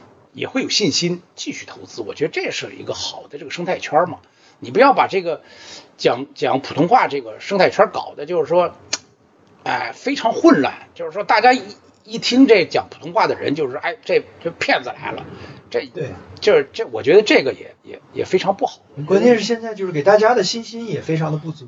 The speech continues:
Speaker 2: 就是大家都觉得，就大家已经，现在已经产生了一个共识，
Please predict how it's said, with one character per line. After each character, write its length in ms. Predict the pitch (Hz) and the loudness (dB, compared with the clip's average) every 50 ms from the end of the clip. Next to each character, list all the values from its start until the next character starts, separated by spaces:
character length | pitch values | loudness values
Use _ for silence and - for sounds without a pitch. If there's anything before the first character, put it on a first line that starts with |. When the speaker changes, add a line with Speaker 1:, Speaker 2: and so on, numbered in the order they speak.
| 120 | -12
Speaker 2:
就 100 | 131 190 | -10 -8
是 80 | 190 190 | -6 -4
大 160 | 180 208 208 | -2 -2 0
家 200 | 202 208 220 214 | 0 0 -2 -4
都 260 | 220 - 254 247 254 | -4 -6 -6 -6 -6
觉 280 | 247 - - 139 139 143 | -8 -10 -6 -4 -2 2
得， 220 | 156 180 170 165 - - - - - - - - _ _ _ _ _ _ | 4 2 2 2 -2 -10 -20 -20 -20 -20 -20 -20 _ _ _ _ _ _
就 100 | - 220 | -4 2
大 100 | 233 247 | 4 6
家 120 | 240 262 | 6 6
已 140 | 262 262 185 | 4 4 0
经， 160 | 156 170 226 | -2 -4 -2
现 120 | 233 262 240 | -2 -4 -4
在 60 | 196 | -4
已 60 | 165 | -6
经 140 | 160 190 214 | -6 -8 -8
产 180 | 214 180 127 120 | -4 -4 -4 -2
生 100 | 151 170 | -2 0
了 80 | 180 | 0
一 40 | 156 | 0
个 80 | 151 156 | 0 -2
共 200 | 160 190 165 147 | -4 -6 -8 -8
识， 440 | - - - 95 101 110 123 135 | -12 -14 -16 -14 -12 -10 -12 -12